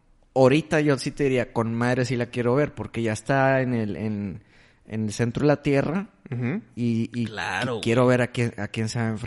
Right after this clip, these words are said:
Speaker 1: enfrentar.
Speaker 2: se ve ahí adentro, sí.
Speaker 1: Eh, y de Godzilla, siempre está con madre ver películas de Godzilla.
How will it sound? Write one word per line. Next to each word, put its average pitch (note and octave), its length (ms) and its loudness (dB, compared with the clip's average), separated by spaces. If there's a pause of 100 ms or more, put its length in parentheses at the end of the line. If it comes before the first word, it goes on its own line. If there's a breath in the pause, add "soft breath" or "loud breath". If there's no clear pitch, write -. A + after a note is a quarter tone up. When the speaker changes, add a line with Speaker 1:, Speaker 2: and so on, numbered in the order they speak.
Speaker 1:
enfrentar. A2 280 -2
Speaker 2:
se A#2 80 2
ve A2+ 140 6
ahí G#2+ 180 2
adentro, G#2+ 400 -4
sí. G#2+ 260 -12 (140)
Speaker 1:
Eh, A#2 460 -4
y B2+ 100 -2
de B2+ 140 0
Godzilla, D3+ 640 0
siempre G#2 440 -10
está G2 260 -8
con G2+ 160 -8
madre F#2+ 300 -6
ver F#2+ 180 -6
películas F#2+ 400 -10
de F#2+ 60 -6
Godzilla. E2 480 -10